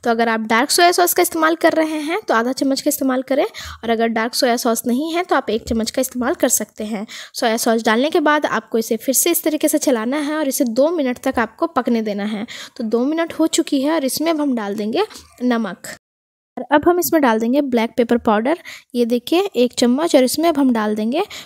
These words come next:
कॉर्नफ्लोर का घोल। तो यहाँ पर मैंने एक चम्मच कॉर्नफ्लोर लिया था और उसमें पानी डालकर घोल बना लिया है और उसे मैंने डाल दिया है इसमें,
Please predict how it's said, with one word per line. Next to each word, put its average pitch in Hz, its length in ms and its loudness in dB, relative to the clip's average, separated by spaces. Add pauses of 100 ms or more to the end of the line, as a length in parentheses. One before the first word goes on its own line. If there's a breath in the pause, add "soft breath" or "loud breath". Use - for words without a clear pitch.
(120)
कॉर्नफ्लोर 233 400 2
का 302 160 4
घोल। 226 400 0 (240 loud breath)
तो 247 80 -2
यहाँ 233 340 2
पर 320 100 6
मैंने 277 320 2
एक 269 380 -2
चम्मच 233 420 2
कॉर्नफ्लोर 247 480 4
लिया 269 260 2
था 302 200 2
और 285 140 0
उसमें 254 220 2
पानी 240 260 2
डालकर 240 360 0
घोल 247 280 0
बना 233 240 0
लिया 226 220 -2
है 269 140 -2
और 302 100 -2
उसे 233 200 0
मैंने 226 300 -2 (360 loud breath)
डाल 208 240 -2
दिया 214 200 -2
है 349 160 0
इसमें, 220 340 -2